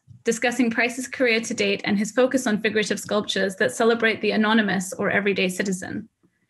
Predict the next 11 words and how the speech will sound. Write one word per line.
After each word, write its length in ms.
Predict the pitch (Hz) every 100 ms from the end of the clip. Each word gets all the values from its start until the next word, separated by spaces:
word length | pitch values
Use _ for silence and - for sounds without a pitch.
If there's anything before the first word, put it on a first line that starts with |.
| _ _ -
Recent 340 | 233 269 302
events, 380 | 262 240 240 247
including 400 | 226 226 240 240
the 60 | 226
toppling 440 | 247 247 262 226
of 140 | 208 -
Edward 300 | 214 220 226
Colston's 460 | - 214 226 226
statue 400 | 226 214 - 208
in 160 | 202 196
Br-, 180 | 190